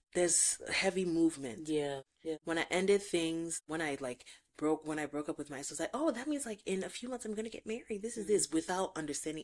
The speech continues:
Speaker 1: anything about marriage, without understanding anything about life. And the Lord said to me, one time I'm driving, or do-, when I'm doing, when I was doing Uber Eats, and he's
Speaker 2: Mm-hmm.
Speaker 1: like,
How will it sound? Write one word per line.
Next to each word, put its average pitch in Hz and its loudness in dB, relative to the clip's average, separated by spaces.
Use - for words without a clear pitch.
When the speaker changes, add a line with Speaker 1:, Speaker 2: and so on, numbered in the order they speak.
Speaker 1:
anything 147 -6
about 127 -14
marriage, 117 -10
without - -8
understanding 147 -10
anything 143 -10
about 131 -10
life. 120 -14
And 135 -10
the 135 -6
Lord 147 -2
said 139 -2
to - -8
me, 131 -6
one 196 -6
time 190 -6
I'm 139 -4
driving, 135 -4
or 120 -6
do-, 117 -12
when 139 -12
I'm 131 -12
doing, 135 -10
when 143 -6
I 143 -2
was 131 -6
doing 139 -6
Uber 131 -10
Eats, - -10
and 131 -12
he's 135 -8
Speaker 2:
Mm-hmm. 135 -10
Speaker 1:
like, 135 -14